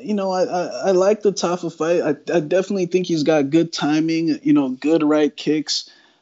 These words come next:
Um, and I'm interested to see what happens if Greg, if he can, you know, get off on some, uh, leg kicks on Greg.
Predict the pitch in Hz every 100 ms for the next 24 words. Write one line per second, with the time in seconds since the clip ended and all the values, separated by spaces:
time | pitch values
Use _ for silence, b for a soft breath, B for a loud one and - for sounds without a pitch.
0 | _ 139 135 127 131 139 135 170 165 147
1 | 151 147 - 156 147 165 156 156 143 139
2 | 131 139 127 135 143 135 151 135 113 143
3 | 139 131 131 147 147 147 143 139 127 139
4 | 135 131 123 123 143 - 147 - 131 113
5 | 135 190